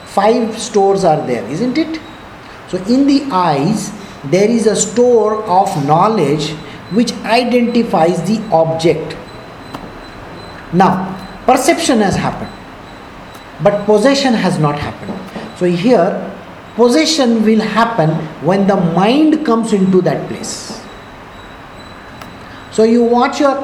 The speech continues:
object with the eyes.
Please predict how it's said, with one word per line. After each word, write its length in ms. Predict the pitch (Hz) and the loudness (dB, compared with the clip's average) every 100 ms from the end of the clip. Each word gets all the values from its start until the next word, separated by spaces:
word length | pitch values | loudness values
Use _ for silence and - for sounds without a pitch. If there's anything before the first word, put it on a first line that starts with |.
| 190 | 2
object 580 | 190 147 143 156 - - - - - - | 4 4 4 2 -2 -10 -14 -16 -16 -4
with 300 | 151 247 - - - - 160 | 2 2 2 -4 -8 -4 0
the 160 | 202 - | 0 0
eyes. 540 | 175 165 - - - | 2 2 2 -6 -12